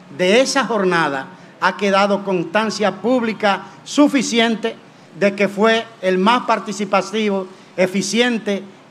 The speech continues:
ético y transparente de la historia del Ministerio de Educación, como ha reconocido la Dirección de Ética Gubernamental,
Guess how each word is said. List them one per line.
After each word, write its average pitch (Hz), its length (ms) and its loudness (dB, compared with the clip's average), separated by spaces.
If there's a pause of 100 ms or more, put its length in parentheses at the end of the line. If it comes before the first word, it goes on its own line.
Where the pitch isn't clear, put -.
ético 262 500 0
y 214 60 -2
transparente 202 720 0
de 190 40 0
la 185 120 0
historia 185 500 2 (260)
del 180 140 2
Ministerio 185 480 2
de 185 60 0
Educación, 185 580 -2 (300)
como 175 260 2
ha 202 60 4
reconocido 190 800 0 (720)
la 185 160 2
Dirección 196 540 0
de 196 200 2
Ética 202 300 0
Gubernamental, 175 840 0